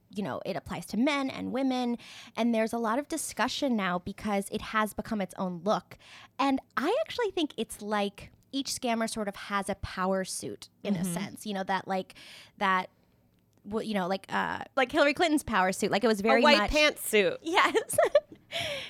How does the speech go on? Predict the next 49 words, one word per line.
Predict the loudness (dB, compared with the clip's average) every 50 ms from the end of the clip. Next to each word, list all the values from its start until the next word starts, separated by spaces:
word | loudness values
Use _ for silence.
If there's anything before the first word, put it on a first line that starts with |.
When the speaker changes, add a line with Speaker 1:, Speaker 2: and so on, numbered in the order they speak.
| -2
Speaker 1:
It's | -2 -2 0 2
very | 4 4 4 4 4
much | 4 4 2 2 0 0 0
like, | 0 0 0 -2 -2
um, | 0 2 2 0 0 -2 -4 -6 -6 -8 -12 _ _ _ _ _ -14 -8
yeah, | -6 -4 -4 -2 -2
a | -4 -6
look | -6 -6 -6 -4 -4 -4 -6 -8 -12 -16 -8
that | -4 -4 -4 -2
you | -2 -4
Speaker 2:
Mm-hmm. | -2 -2
Speaker 1:
really | -2 -2 -2 -2 -2 -2 -2 -2 -4 -6 -8 -12 _ _ _ _ _
grasped. | -4 0 0 0 0 0 -4 -10 -14 -16 -16 -14 -10
And | -8 -8
I | -6 -6
just | -8 -10 -12 -14 -16 -18 -12 -8
loved | -4 -2 -2 -2 -2 -4 -6 -12 -20 -20 -18 -14
reading | -12 -12 -10 -10 -10 -8
that | -8 -10 -10 -12
because | -12 -10 -8 -6 -6 -6 -8 -10 -14 -18 -20 _ _ _ _ _ -10
I | -10
appreciated | -8 -6 -6 -8 -8 -8 -12 -14 -12 -10 -8 -6 -6
it. | -6 -6 -6 -8
<laughs> | -8 -4 -2
Speaker 2:
Thank | -2 -2 -2 -4 -4
you. | -2 -2
I | 0 0 0 0
mean, | 0 -2 -2 -4
Speaker 3:
Yes, | 0 2 4 4 4
Speaker 2:
do | 4
you | 4 2
guys | 2
Speaker 3:
I | 2
Speaker 2:
want | 2 0 0
Speaker 3:
do | 0
Speaker 2:
a |
little | 0 -2 -2 -2
Speaker 3:
appreciate | -2 -2 -4 -4
Speaker 2:
bit | -6 -8
Speaker 3:
it. |
Speaker 2:
of | -8 -6
background | -6 -6 -6 -6 -8 -8 -6 -6 -6
on | -6
how | -8 -8 -6 -6
that | -8 -8 -8
came | -6 -6 -4
to | -4 -2
be? | -4 -4 -4 -4
Speaker 1:
Please. | -6 -6 -8 -8